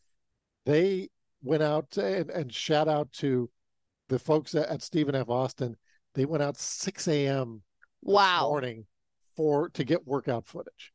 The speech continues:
Speaker 2: Wow. Now that is just, uh, work ethic unmatched. Of course, our friends over at Stephen F. Austin, always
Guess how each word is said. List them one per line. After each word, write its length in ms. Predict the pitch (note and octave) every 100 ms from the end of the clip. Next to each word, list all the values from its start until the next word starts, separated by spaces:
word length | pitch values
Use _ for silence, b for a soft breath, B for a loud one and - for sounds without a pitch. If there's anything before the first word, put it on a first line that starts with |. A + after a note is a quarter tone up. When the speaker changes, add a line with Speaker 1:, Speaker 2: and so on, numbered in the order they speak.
| -
Speaker 2:
Wow. 340 | G3 G3 E3+
Now 220 | F3+ F#3
that 320 | G3 G#3+ A3+ -
is 240 | G3+ F#3+
just, 500 | G3+ F#3 F3+ - - -
uh, 320 | F#3 F3 F3
work 320 | E3+ A3 A3
ethic 440 | - G3+ - G3 -
unmatched. 720 | G3 G3+ G3+ F#3+ F3+ F3+ -
Of 100 | F3
course, 320 | - F#3 F3+
our 140 | F3+ E3
friends 460 | - G3 F3 F3
over 180 | F3 E3+
at 140 | E3+ -
Stephen 260 | G3+ F3+
F. 120 | F3 F3+
Austin, 500 | F3 F3+ - F#3+ F#3+
always 640 | C4 D#4+ F4 D4+ G#3+